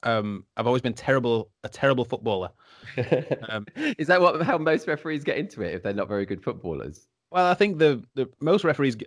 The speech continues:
Speaker 1: I think, get into it because they want to be involved in football, but just aren't good enough to play it at any, any kind of level.
Speaker 2: <laughs>
Speaker 1: So, uh, yeah, so I got into refereeing, and I think 'cause I was quite young and quite passionate about it,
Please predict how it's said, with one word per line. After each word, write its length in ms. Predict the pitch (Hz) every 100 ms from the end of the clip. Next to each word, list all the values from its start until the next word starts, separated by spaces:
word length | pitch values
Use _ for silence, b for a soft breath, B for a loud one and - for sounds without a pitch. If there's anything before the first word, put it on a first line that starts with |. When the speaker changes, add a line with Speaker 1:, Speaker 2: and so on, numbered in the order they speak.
| -
Speaker 1:
I 180 | 120 120
think, 420 | 120 110 95 - -
get 140 | 107
into 180 | 113 120
it 60 | 95
because 240 | - 117
they 100 | 117
want 240 | 117 139
to 60 | 127
be 100 | 127
involved 260 | 120 120 113
in 80 |
football, 260 | 110 98 101
but 100 | 98
just 140 | 95 107
aren't 180 | 101
good 100 | 104
enough 160 | 104 101
to 80 | 104
play 240 | - 110 90
it 120 | - -
at 120 | 98
any, 200 | 101 98 101
any 220 | 113 107
kind 180 | 95 98
of 80 | 95
level. 320 | 104 98 92 104
Speaker 2:
<laughs> 40 |
Speaker 1:
So, 280 | 113 113 104 - _ b b b _ 107
uh, 220 | 110 104
yeah, 180 | 127 143
so 120 | 127
I 60 | 131
got 100 | 156
into 180 | 120 120
refereeing, 520 | 117 120 120 107 107 -
and 100 | 117
I 40 |
think 160 | 135 131
'cause 100 | 131
I 20 |
was 100 | 127
quite 180 | - 117
young 380 | 117 123 107 95 - -
and 180 | 104 101
quite 180 | 113 -
passionate 300 | 123 123 98
about 280 | 98 95 92
it, 160 | 85